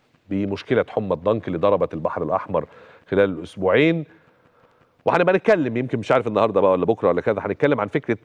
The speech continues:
تناول وتعامل الدولة خصوصًا وزارة الصحة مع الموضوع ده، لأنه الحقيقة إحنا أساتذة في إن إحنا ما نتعلمش من الدروس، اللي هو نفس السيناريو. تطلع الإشاعة، يطلع الموضوع،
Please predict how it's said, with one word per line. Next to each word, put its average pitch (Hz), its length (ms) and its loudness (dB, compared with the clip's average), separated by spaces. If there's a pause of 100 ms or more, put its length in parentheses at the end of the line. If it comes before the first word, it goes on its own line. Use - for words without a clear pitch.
(300)
تناول 156 420 2
وتعامل 123 680 0 (200)
الدولة 98 420 0
خصوصًا 123 300 -8
وزارة 107 300 -2
الصحة 101 340 -6
مع 85 100 0
الموضوع 92 400 0
ده، 113 100 0
لأنه 117 220 0
الحقيقة 143 500 2 (760)
إحنا 117 460 0 (1200)
أساتذة 98 380 -4 (460)
في 104 100 -6
إن 101 80 -4
إحنا 120 180 -4
ما 120 80 0
نتعلمش 120 460 2
من 82 120 -8
الدروس، 76 380 -12 (360)
اللي 104 120 0
هو 123 100 4
نفس 165 240 -4
السيناريو. 82 640 -4 (880)
تطلع 113 320 0
الإشاعة، 92 680 -2 (320)
يطلع - 260 0
الموضوع، 90 520 0